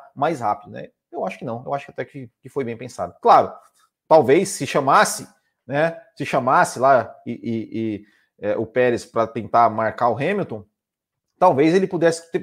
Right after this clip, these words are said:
ter passado. Mas, é, engenheiro de obra pronta é, é muito fácil, né? Eu acho que no momento ali, eu acho que, que, que eles, eles pensaram no certo.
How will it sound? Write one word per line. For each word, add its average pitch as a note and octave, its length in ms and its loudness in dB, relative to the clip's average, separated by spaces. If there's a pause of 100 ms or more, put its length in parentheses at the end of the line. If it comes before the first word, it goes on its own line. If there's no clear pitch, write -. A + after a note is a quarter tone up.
ter F#3 100 -6
passado. C#3 540 -2 (540)
Mas, G3+ 380 -4
é, F3+ 260 -4 (420)
engenheiro E3+ 400 0
de D#3 60 2
obra D#3+ 180 6
pronta D#3 280 -4
é, D#3+ 160 -2
é D#3+ 40 -2
muito F3 220 -8
fácil, A2+ 320 -2
né? A#2 140 -12
Eu C3 160 -4
acho B2+ 200 -6
que C#3 200 -12
no B2+ 120 -10
momento C3+ 380 -6
ali, C3 340 -8
eu A#2+ 140 -6
acho A#2 180 -6
que, G#2+ 280 -14 (400)
que, B2 140 -14 (140)
que G#2+ 380 -12 (100)
eles, A#2 400 -12
eles A#2+ 220 -8
pensaram A#2 400 -6
no A#2 80 -10
certo. F2 320 -12